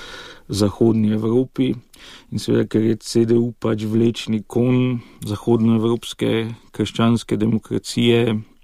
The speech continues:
od tega danes ne moremo kaj veliko pričakovati. Mogoče,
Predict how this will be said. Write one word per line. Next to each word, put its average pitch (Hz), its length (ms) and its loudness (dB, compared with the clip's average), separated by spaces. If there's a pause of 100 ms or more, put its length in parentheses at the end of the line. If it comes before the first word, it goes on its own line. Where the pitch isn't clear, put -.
(800)
od 110 180 -2
tega 120 480 2
danes 113 400 -2
ne 110 80 0
moremo 113 320 2
kaj 110 160 -2
veliko 110 380 -2
pričakovati. 110 840 -4
Mogoče, 107 720 0